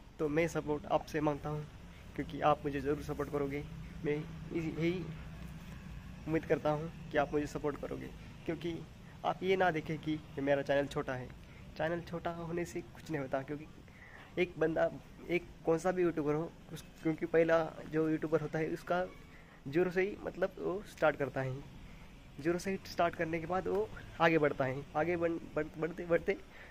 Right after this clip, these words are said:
वो आपकी, आप, आप ही का support होता है, एक एक subscriber से वो channel बढ़ता रहता है।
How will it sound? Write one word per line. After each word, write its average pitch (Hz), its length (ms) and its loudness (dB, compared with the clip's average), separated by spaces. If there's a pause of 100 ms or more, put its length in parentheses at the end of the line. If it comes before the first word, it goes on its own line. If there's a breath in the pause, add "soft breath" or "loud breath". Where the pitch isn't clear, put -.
(280 loud breath)
वो 202 260 6 (100)
आपकी, 185 300 2
आप, - 400 6
आप 160 160 2
ही 220 60 4
का 202 120 6
support 156 300 2
होता 151 180 4
है, 170 80 6
एक 165 180 2
एक 151 100 -4
subscriber 151 440 2
से 180 120 0
वो 208 100 0
channel 175 280 0
बढ़ता 160 260 4
रहता 127 220 0
है। 131 140 -4